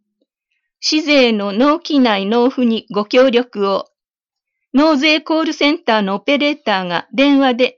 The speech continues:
早期自主納付を呼びかけています。発信番号、電話、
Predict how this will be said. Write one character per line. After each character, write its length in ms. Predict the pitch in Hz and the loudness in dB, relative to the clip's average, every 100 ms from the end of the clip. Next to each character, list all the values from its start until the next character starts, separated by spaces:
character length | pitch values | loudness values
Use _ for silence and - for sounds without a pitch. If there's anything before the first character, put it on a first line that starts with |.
| _ | _
早 320 | - 320 330 339 | -8 -2 -2 -2
期 240 | 214 - | -8 -10
自 180 | 170 214 | -8 -6
主 220 | 247 285 | -2 0
納 220 | 285 302 | 2 0
付 120 | 339 220 | -2 -4
を 120 | 190 | -2
呼 120 | 190 | -2
び 120 | 233 | -2
か 140 | 269 262 | -4 -4
け 100 | - | -4
て 100 | 190 | -6
い 100 | 180 | -6
ま 160 | 190 | -8
す。 180 | 214 - _ _ _ _ _ | -10 -18 _ _ _ _ _
発 220 | - 254 254 | -4 -4 -2
信 300 | 320 320 294 | -4 0 0
番 260 | 302 302 | 2 0
号、 320 | 190 185 180 _ | 0 -2 -6 _
電 260 | 208 269 269 | 0 2 4
話、 240 | 240 - | 2 0